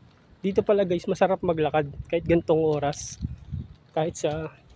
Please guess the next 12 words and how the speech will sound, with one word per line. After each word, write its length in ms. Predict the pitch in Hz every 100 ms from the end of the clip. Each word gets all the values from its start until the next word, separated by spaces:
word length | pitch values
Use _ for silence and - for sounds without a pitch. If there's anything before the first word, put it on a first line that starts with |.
| - - - - -
kahit 240 | 160 170 180
maglakad 320 | 160 151 165
ka 160 | 185
ng 560 | 185 196 196 196 202 196 - - _ - - - - - - -
alauna, 480 | 139 165 202 220 185
alas 160 | 175 - 180
dose, 480 | 190 180 156 143 - - - - - _ _
safe 240 | - 214
ka 160 | - 208
dito 400 | 202 196 175 180 - _ - - - - - - - - - _ - _
sa 160 | - 165
Taiwan. 480 | 156 151 147 147